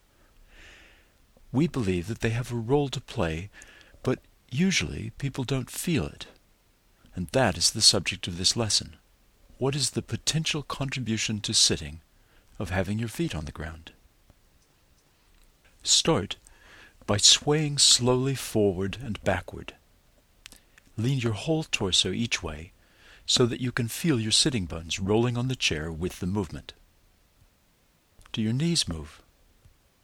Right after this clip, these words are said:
If your pelvis is rolling and your sitting bones are rolling on the chair,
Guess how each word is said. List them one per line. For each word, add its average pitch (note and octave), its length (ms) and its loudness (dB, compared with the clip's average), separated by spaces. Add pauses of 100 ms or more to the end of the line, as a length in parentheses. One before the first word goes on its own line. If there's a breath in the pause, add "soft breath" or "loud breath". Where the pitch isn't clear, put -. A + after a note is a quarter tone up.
(880 loud breath)
If - 160 -4
your F2 80 -4
pelvis C3+ 480 2
is G2 140 0
rolling F2+ 480 -4 (500)
and E2 120 -8
your E2 60 -4
sitting C3 340 6
bones G2+ 260 2
are G2 80 -2
rolling G2+ 340 2
on G#2 120 0
the G#2 80 -2
chair, E2 340 -4